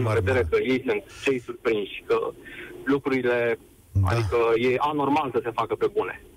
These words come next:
Speaker 1: Da, Dragoș, ce poveste! Îți mulțumesc tare mult! Mai vino pe la noi,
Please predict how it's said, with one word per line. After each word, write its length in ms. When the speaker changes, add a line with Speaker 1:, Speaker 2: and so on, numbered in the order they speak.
Speaker 1:
Da, 320
Dragoș, 300
ce 160
poveste! 480
Îți 280
mulțumesc 440
tare 180
mult! 320
Mai 240
vino 240
pe 160
la 140
noi, 260